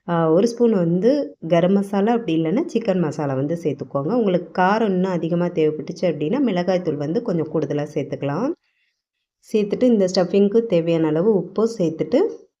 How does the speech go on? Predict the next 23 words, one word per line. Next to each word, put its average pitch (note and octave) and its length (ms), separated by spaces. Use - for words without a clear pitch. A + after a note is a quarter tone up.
இப்போ G3 200
இந்த G3+ 160
அரைச்சு F#3+ 340
வச்சிருக்க E3+ 500
காலிஃப்ளவரையும் F3 720
சேர்த்து E3 340
ஒரு F#3+ 140
அஞ்சு G3 260
நிமிஷத்துக்கு F#3+ 520
இதோட E3 240
அந்த D#3+ 160
மசாலாவோட D#3+ 640
பச்சை E3 280
ஸ்மெல்லாம் E3+ 440
போற D#3+ 260
அளவுக்கு D3 300
நல்லா D#3 220
மிக்ஸ் D#3 280
பண்ணி E3+ 180
விட்டுட்டு D#3 360
அடுப்பு D#3 280
ஆஃப் C#3+ 180
பண்ணிருங்க. D#3 380